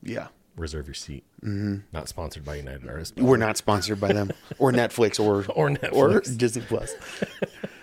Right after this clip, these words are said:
Speaker 1: Oh my goodness. So, and I think, I think p-, part of, like, what I was saying about, like, that Facebook ad and stuff is, like, I just don't, I just don't feel like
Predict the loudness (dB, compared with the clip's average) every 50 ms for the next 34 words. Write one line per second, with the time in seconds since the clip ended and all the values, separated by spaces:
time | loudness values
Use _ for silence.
0 | -14 -8 -2 0 0 0 0 -2 -6 -8 -10 -10 -10 -10 -12 -12 -14 -16 -20 -20
1 | -20 -20 _ _ _ -10 -6 0 2 4 6 6 4 2 -2 _ _ _ _ _
2 | _ _ _ _ _ _ _ _ _ _ -14 -14 -14 -12 -14 -16 -14 -14 -14 -10
3 | -4 0 2 2 2 2 2 2 2 0 -2 -8 _ _ -20 _ _ -2 0 2
4 | 2 2 0 0 0 0 0 0 2 4 4 6 6 4 2 2 2 2 2 2
5 | 0 -2 -6 -16 -16 -16 -12 -4 0 2 4 4 4 2 0 -2 -4 -6 -4 -4
6 | -4 -4 -2 -2 -2 -2 -2 -4 -6 -6 -6 -6 -6 -6 -8 -10 -10 -10 -10 -12
7 | -12 -12 -10 -8 -8 -8 -8 -8 -10 -10 -10 -10 -10 -10 -10 -10 -10 -8 -8 -8
8 | -8 -8 -8 -10 -10 -12 _ -20 _ _ _ -20 -20 -20 -20 -20 -20 -20 -20 -20
9 | -20 -20 -14 -6 -2 -2 -2 -2 0 2 2 2 2 0 -4 -6 -2 -2 -2 -2
10 | -2 -2 -2 -2 -2 -2 0 2 2 2 4 2 2 0 -2 -6 -16 -16